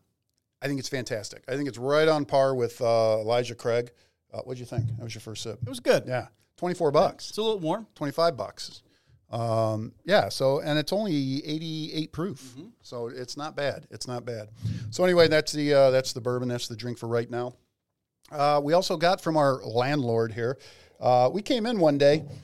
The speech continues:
Speaker 1: and we had the Trumpinator in here. And <laughs> he sent me a message and he's like, "Happy birthday." I mean, my birthday's not till June, but whatever. So because we're talking about Trump, figure we put, uh, the Trumpinator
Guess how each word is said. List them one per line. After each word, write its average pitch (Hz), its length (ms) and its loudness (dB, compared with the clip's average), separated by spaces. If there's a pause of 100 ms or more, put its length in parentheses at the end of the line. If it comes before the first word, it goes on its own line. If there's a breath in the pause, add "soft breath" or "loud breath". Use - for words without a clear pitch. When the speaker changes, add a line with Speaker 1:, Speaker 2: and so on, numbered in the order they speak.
(180)
Speaker 1:
and 131 80 -6
we 135 100 0
had 180 120 4
the 127 80 -2
Trumpinator 117 640 2
in 98 80 -4
here. 92 260 -6 (360 loud breath)
And 117 280 -8 (120)
<laughs> - 140 -16
he 156 60 -12
sent 156 220 -4
me 143 60 -4
a 131 60 -2
message 147 400 2
and 120 80 -4
he's 120 140 -4
like, 123 160 0
"Happy 156 220 4
birthday." 127 480 -2 (140)
I 139 60 -10
mean, 135 140 -4
my 127 100 -4
birthday's 127 360 -4
not 107 140 -6
till 107 100 -14
June, 107 280 -8
but 110 180 -4 (400 loud breath)
whatever. 139 500 4 (180 soft breath)
So 175 460 6
because 170 260 -4
we're 131 60 -10
talking 156 240 4
about 156 160 6
Trump, 160 260 2 (140)
figure 139 160 -8
we 127 100 -2
put, 127 280 -6
uh, 123 220 2
the 113 80 -4
Trumpinator 113 680 -4